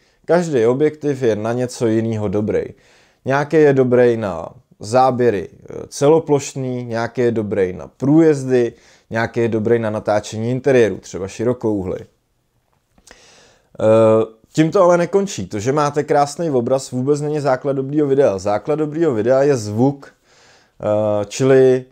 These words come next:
musíte to nějak celý ozvučit. My vždycky točíme minimálně na dva zvukový záznamy, protože zrovna u téhle recenze na toho Cadillaca,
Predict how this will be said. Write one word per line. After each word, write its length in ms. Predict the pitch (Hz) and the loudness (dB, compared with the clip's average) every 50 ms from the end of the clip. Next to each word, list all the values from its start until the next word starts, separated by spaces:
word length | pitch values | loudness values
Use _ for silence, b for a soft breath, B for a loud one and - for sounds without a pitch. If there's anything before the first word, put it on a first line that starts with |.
| _ _ _ _ - | _ _ _ _ -12
musíte 320 | 127 - - 185 190 190 | -8 -6 -4 0 0 0
to 120 | 190 175 175 | 0 0 -4
nějak 240 | 170 165 160 - | -2 -2 -4 -4
celý 260 | - - 175 165 165 160 | -4 -4 -2 2 2 2
ozvučit. 680 | 156 147 160 170 170 - - - 92 - - - _ _ - | 2 2 0 -2 -2 -2 -6 -12 -12 -12 -16 -20 _ _ -18
My 380 | - 101 120 123 120 120 117 | -12 -6 -4 -2 0 -2 -2
vždycky 420 | 110 110 113 143 139 143 - 190 180 | -4 -4 -2 -2 -4 -2 0 -2 0
točíme 440 | - 160 156 - - 156 156 156 147 | 0 0 -2 -2 -4 0 0 2 2
minimálně 540 | 143 147 151 147 151 147 143 147 147 147 | 2 2 0 2 2 0 0 0 0 0
na 360 | 139 127 117 117 110 110 110 110 | 0 2 0 0 0 -2 -4 -6
dva 500 | 107 104 113 117 117 120 135 139 143 139 | -8 -8 -8 -6 0 2 4 4 4 4
zvukový 560 | 135 131 131 135 131 - 135 127 127 123 113 | 0 -4 -6 -6 -4 -2 -2 -2 0 -2 0
záznamy, 540 | 107 107 104 101 95 104 104 95 92 95 95 | 0 0 0 0 -2 -4 -8 -8 -8 -10 -10
protože 400 | - - - - 156 151 180 165 | -10 -10 -6 -6 -4 -2 -2 -2
zrovna 300 | 170 180 185 202 214 202 | 0 0 0 2 2 2
u 100 | 185 - | 0 0
téhle 260 | - 190 175 180 165 | -4 -2 2 2 2
recenze 420 | 151 143 - 170 156 156 151 165 | 2 0 -2 -4 -6 -2 -2 -2
na 100 | 156 156 | -2 -2
toho 200 | 156 165 165 156 | -2 -2 -2 -2
Cadillaca, 760 | 160 - 101 101 104 107 113 117 120 - 156 170 190 202 190 | -2 -2 -4 -2 0 2 0 0 0 0 0 0 0 -2 -6